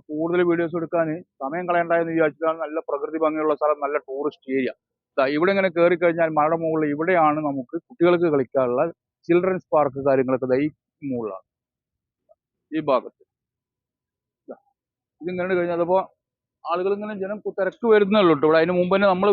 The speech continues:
വീഡിയോ എടുത്ത് നമ്മൾ കഴിച്ചിലാകുകയാണ്. ഇവിടെ ഐസ്ക്രീം കച്ചവടക്കാരുണ്ട്, അതുപോലെ തന്നെ പാർക്ക് ഉണ്ട് കേട്ടോ. മലയുടെ മുകളിൽ അവിടേക്ക്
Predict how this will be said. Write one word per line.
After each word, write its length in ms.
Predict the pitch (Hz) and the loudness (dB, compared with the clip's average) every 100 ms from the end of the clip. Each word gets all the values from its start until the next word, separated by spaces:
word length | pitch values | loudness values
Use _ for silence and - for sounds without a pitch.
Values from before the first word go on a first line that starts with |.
| 202 | 4
വീഡിയോ 160 | 196 | 6
എടുത്ത് 180 | 190 185 | 6 4
നമ്മൾ 140 | 185 185 | 4 4
കഴിച്ചിലാകുകയാണ്. 520 | 175 - 185 165 120 - _ _ | 2 2 4 4 2 -2 _ _
ഇവിടെ 120 | 175 170 | 0 2
ഐസ്ക്രീം 280 | - 196 196 | 2 0 2
കച്ചവടക്കാരുണ്ട്, 680 | 185 190 185 180 185 170 185 196 _ _ 156 | 0 0 0 2 0 2 -2 -2 _ _ 0
അതുപോലെ 320 | 185 190 185 185 | 2 2 2 0
തന്നെ 160 | 185 - 165 | -2 0 2
പാർക്ക് 360 | 170 180 170 190 | 4 2 0 -2
ഉണ്ട് 160 | 170 196 - - - - - - _ _ | 0 0 -2 -20 -20 -20 -20 -20 _ _
കേട്ടോ. 220 | 170 170 117 - _ _ _ 147 | 0 0 0 -6 _ _ _ 0
മലയുടെ 260 | 160 175 202 | 2 4 2
മുകളിൽ 240 | 190 190 175 170 | 2 4 6 4
അവിടേക്ക് 380 | 165 175 196 | 4 2 0